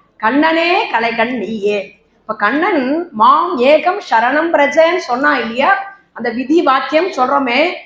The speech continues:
அதுல சொன்ன அந்த விஷயம் தன்மையில சொன்னதை இங்க ஆழ்வார், "கண்ணனே கலைகண் நீயே, மாம் ஏகம் சரணம் பிரஜ", அதே விஷயம்தான்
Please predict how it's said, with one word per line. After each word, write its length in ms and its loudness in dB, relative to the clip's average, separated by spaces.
அதுல 280 0
சொன்ன 380 0
அந்த 220 2
விஷயம் 480 0
தன்மையில 600 2
சொன்னதை 480 0
இங்க 180 -2
ஆழ்வார், 800 0
"கண்ணனே 580 0
கலைகண் 680 0
நீயே, 800 -2
மாம் 600 2
ஏகம் 580 2
சரணம் 440 0
பிரஜ", 260 0
அதே 640 4
விஷயம்தான் 800 -2